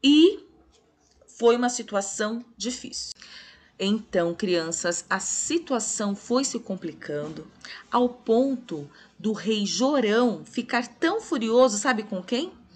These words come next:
Com o profeta Eliseu, ao ponto de querer matar o profeta Eliseu. Ele dizia assim: "Se até o final do dia Eliseu, profeta Eliseu, não estiver morto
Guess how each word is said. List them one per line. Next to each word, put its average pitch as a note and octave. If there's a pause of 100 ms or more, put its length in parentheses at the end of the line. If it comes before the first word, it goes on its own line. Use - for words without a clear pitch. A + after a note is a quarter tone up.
(240)
Com B3
o B3
profeta B3
Eliseu, G3 (560)
ao A3
ponto C#4+
de B3
querer C4
matar D4+
o A3+
profeta F#3+
Eliseu. D#3+ (880)
Ele A3
dizia G#3+
assim: F#3 (1000)
"Se -
até E4
o F#4+
final E4
do C#4+
dia F3
Eliseu, G3+ (560)
profeta C4
Eliseu, A3+
não D#4
estiver G#3 (120)
morto G3+